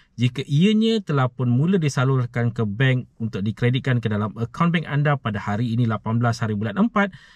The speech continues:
anda akan melihatnya dalam withdrawal payment history.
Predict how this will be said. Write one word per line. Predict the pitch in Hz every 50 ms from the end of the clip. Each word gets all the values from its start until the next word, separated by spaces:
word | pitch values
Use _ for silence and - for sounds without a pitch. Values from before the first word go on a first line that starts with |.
| _ _ _ _
anda | 117 117 117 113 113
akan | - 120 113 117
melihatnya | 117 127 117 139 143 - 113 127 127 120
dalam | 113 113 113 113 110 107
withdrawal | 113 143 170 180 - - 151 147 147 147 147 143 139 135 -
payment | - 113 113 107 117 117 117 117 113
history. | - - 120 117 - - - 117 117 139 135 113 92 78